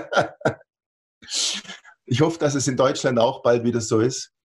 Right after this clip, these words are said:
Und diese Vorbereitung für den Flug, ja, dieses Hochgehen, das Material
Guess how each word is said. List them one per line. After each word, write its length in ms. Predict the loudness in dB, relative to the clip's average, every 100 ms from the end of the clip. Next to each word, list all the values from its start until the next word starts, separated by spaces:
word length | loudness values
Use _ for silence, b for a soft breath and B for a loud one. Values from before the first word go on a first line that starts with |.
| _ _ _ -2
Und 120 | 2
diese 180 | 2 2
Vorbereitung 800 | 2 4 2 4 2 0 -4 -2
für 140 | 0
den 180 | 2 0
Flug, 500 | 0 2 4 2 2
ja, 160 | 0
dieses 320 | 0 -2 -2 0
Hochgehen, 840 | 0 0 -2 0 2 2 2 0
das 200 | -2 0
Material 640 | 0 0 2 4 4 0